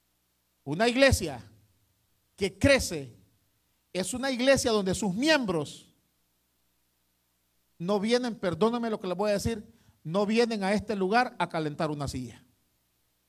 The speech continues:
Llegaron a este lugar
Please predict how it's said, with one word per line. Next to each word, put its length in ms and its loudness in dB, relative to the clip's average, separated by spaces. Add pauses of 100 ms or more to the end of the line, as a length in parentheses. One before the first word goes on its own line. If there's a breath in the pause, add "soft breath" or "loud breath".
(3000)
Llegaron 560 -2
a 80 0
este 180 -8
lugar 480 -4